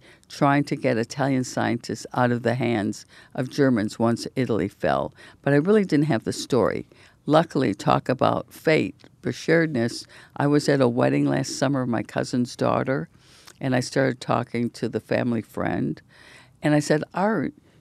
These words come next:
you know, I want very much, um, I, I'm making a film on Moe Berg." And he says, "Moe Berg,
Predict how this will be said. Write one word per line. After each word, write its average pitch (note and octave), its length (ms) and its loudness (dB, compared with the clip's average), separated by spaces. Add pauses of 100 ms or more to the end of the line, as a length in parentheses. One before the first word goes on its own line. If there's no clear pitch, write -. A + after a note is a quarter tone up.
(100)
you E3 120 0
know, D3 360 4
I D3+ 160 -2
want D3+ 420 0
very D3+ 240 0
much, C3 540 -2 (680)
um, B2 340 2 (140)
I, D#3 160 6
I'm D3 180 4
making E3 240 2
a D3 40 2
film C#3 220 2
on A#2+ 180 4
Moe A#2 180 4
Berg." D3+ 400 0
And C3 120 -2
he C3+ 40 0
says, C#3 340 -4
"Moe F3 220 0
Berg, G3+ 500 -2